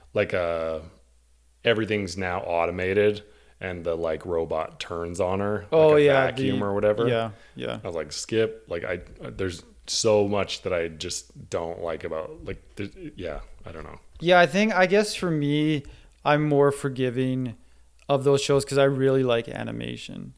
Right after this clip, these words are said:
Speaker 1: Mm-hmm.
Speaker 2: Like, I, animation to me, it's like I can just appreciate the art of it.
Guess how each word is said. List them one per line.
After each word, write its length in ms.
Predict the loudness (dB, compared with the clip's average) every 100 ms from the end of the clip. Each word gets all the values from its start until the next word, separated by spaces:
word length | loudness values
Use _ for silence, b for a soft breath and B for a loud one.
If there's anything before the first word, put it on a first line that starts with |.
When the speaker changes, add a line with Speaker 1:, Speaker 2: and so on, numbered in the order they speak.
| -8
Speaker 1:
Mm-hmm. 320 | -6 -6 -4
Speaker 2:
Like, 140 | 0 4
I, 180 | 4 2 -4 -18 -6
animation 600 | 0 2 4 2 2 0 -4
to 100 | -2
me, 320 | -2 0 -2
it's 240 | -4 -4
like 120 | -2
I 120 | 0 -2
can 160 | -4
just 200 | -6 -8
appreciate 840 | -10 -10 -14 -12 -8 -8 -6 -10 -14 B B B _ -4
the 120 | -2
art 420 | 0 0 0 -4 _ _ 0
of 160 | 2
it. 380 | 2 0 -2 -20